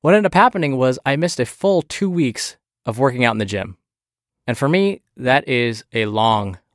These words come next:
long time. It felt like forever. So when I got back in the gym, which took a lot of motivation, it wasn't easy. I was exhausted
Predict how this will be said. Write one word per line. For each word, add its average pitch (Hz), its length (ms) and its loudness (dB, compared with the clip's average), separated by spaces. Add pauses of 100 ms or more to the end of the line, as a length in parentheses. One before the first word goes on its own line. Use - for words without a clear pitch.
(120)
long 107 380 0
time. - 480 -8
It 139 140 -2
felt 156 320 0
like 131 280 2
forever. 117 720 -2 (540)
So - 140 -2
when 147 100 4
I 147 60 2
got 175 180 4
back 214 240 2
in 165 80 2
the 123 60 0
gym, 110 380 -2 (340)
which - 400 -4 (140)
took - 360 -2
a 120 80 0
lot 113 200 2
of 113 60 0
motivation, 107 640 -2 (440)
it 165 80 0
wasn't 147 340 0
easy. 107 340 -2 (720)
I 139 80 4
was 160 160 2
exhausted 127 840 2